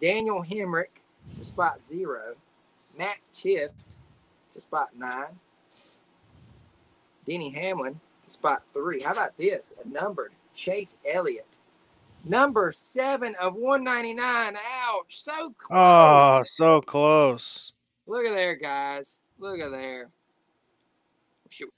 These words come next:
Speaker 1: zero in. There we go. Spot seven of one ninety-nine. Still Rick.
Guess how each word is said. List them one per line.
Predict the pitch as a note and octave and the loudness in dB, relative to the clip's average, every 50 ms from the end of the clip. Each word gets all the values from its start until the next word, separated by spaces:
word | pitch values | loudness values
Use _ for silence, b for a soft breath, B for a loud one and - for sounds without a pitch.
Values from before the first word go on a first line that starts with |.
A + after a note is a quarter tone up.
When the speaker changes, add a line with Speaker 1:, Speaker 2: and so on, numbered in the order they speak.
| _ - _ _ G#2 | _ -20 _ _ -20
Speaker 1:
zero | - C#3+ C#3+ C#3 C#3 C3+ C3 | -16 -14 -10 -8 -8 -8 -8
in. | C3 C3 B2 A#2+ A#2 A#2+ | -10 -12 -14 -16 -16 -12
There | C3 C#3 | -10 -10
we | C3 A#2 | -10 -8
go. | A2+ A#2 A#2+ B2 | -10 -10 -10 -8
Spot | B2+ - - - F#3 F#3 E3+ - | -8 -8 -2 2 2 2 2 0
seven | - - - - D3+ D3 C#3+ C#3 C#3+ C#3 | -2 -4 -2 -2 -2 -2 -2 -4 -6 -8
of | C3 A#2+ | -10 -10
one | A#2+ C3 C3+ C3+ | -10 -10 -10 -10
ninety-nine. | C3+ C3+ C3 C3 C3+ C#3 C3+ C#3 C3+ - | -10 -12 -12 -12 -12 -10 -10 -10 -10 -12
Still | - - - B3 C4+ D#4+ D4 G3+ C#3+ B2+ C3+ | -16 -20 -14 -8 -2 0 0 0 0 -4 -6
Rick. | E3+ A3+ D4 D#4 C4 - - | -4 -4 -2 0 -2 -4 -4